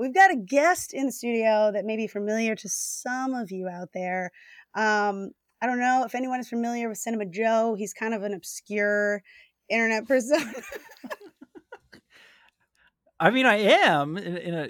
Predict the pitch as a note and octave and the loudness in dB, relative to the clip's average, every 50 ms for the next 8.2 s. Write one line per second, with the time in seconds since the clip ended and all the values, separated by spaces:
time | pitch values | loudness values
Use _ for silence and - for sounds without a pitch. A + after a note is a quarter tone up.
0 | - _ D#3+ E3 D3 C#3 C3 C3+ _ _ _ _ _ _ _ - - _ _ _ | -8 _ -12 -10 -8 -8 -10 -12 _ _ _ _ _ _ _ -20 -20 _ _ _
1 | - D#3+ F3 G3+ A3+ B3 A#3 A3 G#3+ - F#3+ F3 F3+ G3 - - C#3 C3 B2 A#2 | -6 -2 0 0 2 0 0 -2 -2 0 0 0 0 0 -4 -6 -4 -2 -2 0
2 | A2+ A2 A2 G#2+ A#2 A2+ - F3+ F3 - A#3 - - - - B3 F#4 G4+ D#4 C#3 | 0 0 0 0 -2 -2 -2 -4 -4 -8 -12 -14 -16 -10 -6 -6 -4 -2 -2 -2
3 | A#2 G#2+ A2 A2+ B2 D#3+ - A3 G#3+ G#3 F#3 E3+ - - - - - - - - | -2 -2 -2 -4 -4 -6 -6 -6 -6 -6 -6 -8 -10 -10 -10 -10 -12 -14 -14 -10
4 | F#3+ G#3 G#3 G#3 - - D#4 D#4 D#4 A3 D4+ E4 C#4+ D4 D4+ D4+ D4 C4+ C#4 C4 | -4 -2 -2 -2 0 2 2 4 4 4 4 6 6 8 8 8 8 6 4 -2
5 | - - D4 C#4+ - B3+ G#3 C#4 C#4+ C4 - - C4 B3+ B3+ A#3+ G#3+ B3 B3+ A#3+ | 2 2 2 2 2 0 2 2 2 2 0 0 0 2 2 0 0 -2 -4 -4
6 | A3+ A3+ - A3 F#3+ A3 G#3+ G#3+ G#3+ G#3+ G#3+ G#3+ G#3+ G#3+ G#3 F#3+ - - - - | -4 -6 -6 -8 -6 -6 -4 -4 -4 -4 -2 -2 -2 -4 -4 -6 -10 -18 -20 -20
7 | - - _ - F#3+ - A3+ A3 A3+ A3+ A3 G#3+ E3 - G#3 G#3+ G#3+ G3 G#3 G3+ | -20 -16 _ -12 -6 -2 0 2 2 2 2 0 0 0 -2 -4 -4 -2 0 0
8 | G3+ G3+ G3+ F#3+ | 2 0 0 -2